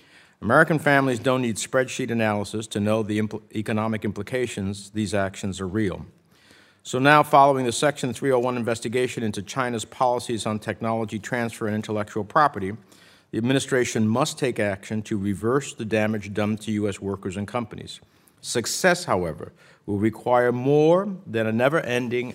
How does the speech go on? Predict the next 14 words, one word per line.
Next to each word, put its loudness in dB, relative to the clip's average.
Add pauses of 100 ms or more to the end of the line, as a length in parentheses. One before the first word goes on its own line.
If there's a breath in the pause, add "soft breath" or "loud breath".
escalation -4
of -10
tariffs. -6 (560 soft breath)
To 0
support 2
hardworking 4
Americans, 0
we -2
need 0
a -2
strategic, -6
coordinated -2
response -4
from -6